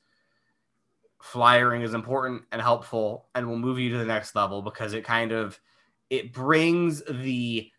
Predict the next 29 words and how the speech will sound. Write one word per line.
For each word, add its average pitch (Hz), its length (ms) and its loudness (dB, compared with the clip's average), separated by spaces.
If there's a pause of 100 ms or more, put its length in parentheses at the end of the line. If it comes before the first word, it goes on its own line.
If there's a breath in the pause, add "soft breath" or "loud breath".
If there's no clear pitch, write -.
(180)
magical 147 1000 4
world 131 340 2
of 110 120 -4
shows 147 840 -2
that's 120 380 -4
sort 143 200 0
of 123 120 -2
like 117 220 0
a 107 80 -6
separate 135 520 2
reality. 131 840 2 (160)
You 165 120 2
know, 180 160 8
like, 151 160 10
I 139 60 8
always 139 260 4
felt 135 200 4
that 131 140 4
way 123 140 2
as 120 100 0
a 104 60 -6
kid, 127 360 -2
like, 107 360 0 (720 soft breath)
you 120 140 0
know, 95 380 2
uh, 92 520 0 (140)
I'm 117 200 -4
going, 117 520 0
I'm, 101 260 -10